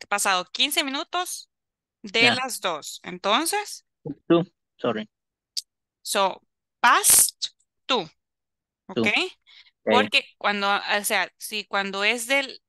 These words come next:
Speaker 1: o sea, del cinco, diez, quince, veinte, veinticinco, vamos a decir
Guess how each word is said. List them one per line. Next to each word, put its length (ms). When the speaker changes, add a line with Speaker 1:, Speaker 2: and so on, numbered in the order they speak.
Speaker 1:
o 140
sea, 260
del 560
cinco, 600
diez, 460
quince, 460
veinte, 560
veinticinco, 760
vamos 260
a 40
decir 380